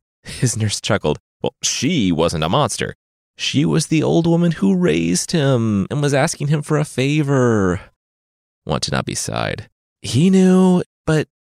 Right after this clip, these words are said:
until it was confirmed that the Oni was dead, no one would see the arm, not even the woman that was closer to him than his own mother. I mean, what if a spy for the Oni should take it back? The old woman laughed and sat back.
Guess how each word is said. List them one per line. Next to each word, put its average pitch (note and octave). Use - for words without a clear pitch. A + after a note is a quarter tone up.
until E3+
it G3
was F3
confirmed C3+
that A2+
the -
Oni A2+
was G2+
dead, G2
no G2
one A2
would G2
see G2
the F2
arm, E2+
not G2
even B2+
the A2+
woman G2
that F#2
was -
closer -
to C3
him A#2+
than G2+
his F#2+
own G2+
mother. F2
I -
mean, C#3
what C3+
if G#3+
a G#3+
spy B2+
for A#2
the G2+
Oni A2+
should G2
take A#2
it -
back? -
The G2+
old G2+
woman G2+
laughed D2+
and D#2+
sat -
back. -